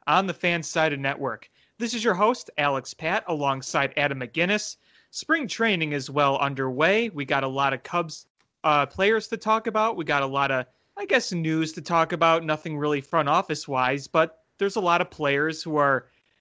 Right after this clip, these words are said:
sticking out performance-wise that we want to touch on. Also, we want to get to a very fun and exciting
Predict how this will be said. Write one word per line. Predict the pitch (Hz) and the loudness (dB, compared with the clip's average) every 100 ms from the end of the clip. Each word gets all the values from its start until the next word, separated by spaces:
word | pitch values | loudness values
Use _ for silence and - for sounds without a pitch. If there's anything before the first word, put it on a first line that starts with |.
| _ | _
sticking | - - 240 226 175 | -16 -2 -2 0 2
out | 165 165 | 2 2
performance-wise | 175 - 160 147 143 - 143 139 143 147 | -4 -2 -2 0 -4 -4 0 2 0 -2
that | 160 | -4
we | 143 | -2
want | 139 139 | -2 -4
to | |
touch | 135 135 127 156 | -4 -8 -6 -2
on. | 143 185 - _ _ _ - | -2 -4 -10 _ _ _ 0
Also, | 170 247 - 175 143 123 123 - | 2 2 0 2 4 2 -2 -6
we | 151 214 | -2 2
want | 240 180 | 2 2
to | |
get | 147 147 | 0 -2
to | - 165 147 | -2 -4 0
a | 143 | -2
very | 123 147 202 226 | 0 0 0 -2
fun | 185 - 156 175 202 | -6 -2 0 0 -2
and | 170 147 | -6 -6
exciting | - - 170 175 202 | -6 -6 -2 0 0